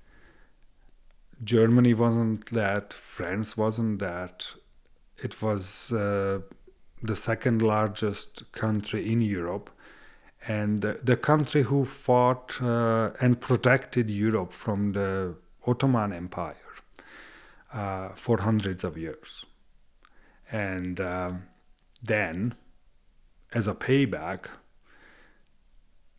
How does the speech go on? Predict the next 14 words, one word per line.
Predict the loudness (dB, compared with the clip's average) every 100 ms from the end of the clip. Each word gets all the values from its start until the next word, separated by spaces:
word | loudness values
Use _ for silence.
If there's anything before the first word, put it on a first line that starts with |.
| _ -4
Hungary | 0 0 0 0
lost | 0 -2 -4
most | -6 -6 -6 -4
of | -4
its | -4 -6
territory, | -6 -6 -8 -6 -4 -4
lost | -4 -6 -8 -10
its | -8 -8 -8 -8 -6 -4
sea | -4 -2 -2 -2
access, | -6 -8 -8 -6 -6 -8 -8
and, | -4 0 0
and, | 0 -6 -2
and, | -2 -2 -4 -8 -12 -18 -18 -18 -16 -16 -16 -10 -4
um, | -2 0 0 0 0 -4